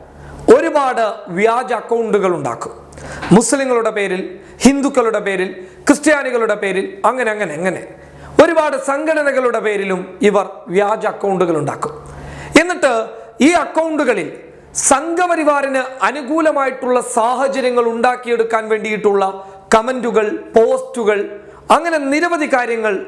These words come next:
ഇവർ ഈ അക്കൗണ്ടിലൂടെ ചെയ്യും. ഇത് അവരുടെ ഒരു സൈബർ രീതിയാണ്. കഴിഞ്ഞ രണ്ട് മൂന്ന് ദിവസങ്ങളായിട്ട് നവമാധ്യമങ്ങളിലെ കമന്റ് ബോക്സുകൾ പരിശോധിക്കുമ്പോൾ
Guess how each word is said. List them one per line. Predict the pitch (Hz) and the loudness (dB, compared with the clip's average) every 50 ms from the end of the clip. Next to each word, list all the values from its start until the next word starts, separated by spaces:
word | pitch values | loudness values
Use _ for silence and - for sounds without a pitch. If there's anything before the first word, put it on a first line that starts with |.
| - - | -4 -2
ഇവർ | 208 214 233 214 - - - | 2 2 2 0 0 -6 -6
ഈ | 208 220 | 0 0
അക്കൗണ്ടിലൂടെ | 220 214 220 - 233 226 226 233 226 233 220 208 202 190 180 170 - - - - - | 0 0 0 0 0 0 0 0 0 0 0 2 2 2 2 0 0 -4 -10 -6 -4
ചെയ്യും. | - 175 143 135 - - - - - - - - - - 330 | -2 -2 -2 -4 -10 -14 -18 -20 -20 -20 -20 -2 2 2 4
ഇത് | 339 349 294 247 214 208 - - - - - - | 4 4 2 2 0 -4 -6 -12 -18 -8 0 0
അവരുടെ | 208 254 277 269 262 - 240 | 0 2 2 -2 -2 0 0
ഒരു | 233 226 214 214 196 | 2 2 0 0 -2
സൈബർ | - - 214 208 220 233 233 202 180 220 220 196 - - - - 175 | -2 0 0 0 0 0 0 2 2 2 2 2 -2 -10 -10 -6 -2
രീതിയാണ്. | 160 196 202 214 185 190 156 117 104 110 131 - - - - - - - - - - - | 0 0 0 2 2 0 0 0 -4 -6 -10 -12 -14 -18 -18 -18 -16 -16 -16 2 4 4
കഴിഞ്ഞ | 311 349 370 370 359 330 | 4 4 2 0 0 0
രണ്ട് | 320 320 330 339 | 0 0 -4 -4
മൂന്ന് | 339 339 330 311 | -2 -2 -2 0
ദിവസങ്ങളായിട്ട് | 277 277 254 269 262 262 277 269 262 247 233 226 214 214 208 - 220 208 208 208 - - - - - - - - - | 0 2 0 0 0 0 -2 0 0 0 0 -2 -2 -6 -4 -2 -2 -2 -2 -4 -8 -14 -16 -18 -18 -20 -6 2 2
നവമാധ്യമങ്ങളിലെ | 240 254 302 311 320 311 285 233 285 277 277 262 262 254 247 240 240 240 240 240 | 4 4 4 0 0 0 0 0 0 -2 0 0 0 -2 0 0 -2 -2 -2 -4
കമന്റ് | 220 226 254 254 262 240 | -4 -2 -4 -4 -2 -2
ബോക്സുകൾ | 269 226 247 233 233 - - 233 208 226 226 220 - | 0 0 0 0 0 -4 0 0 2 2 0 0 0
പരിശോധിക്കുമ്പോൾ | 220 208 208 - - 233 226 220 220 - 226 208 196 185 160 156 156 156 - | 0 0 0 -2 0 0 0 0 0 -2 -4 0 0 0 0 0 -2 -4 -8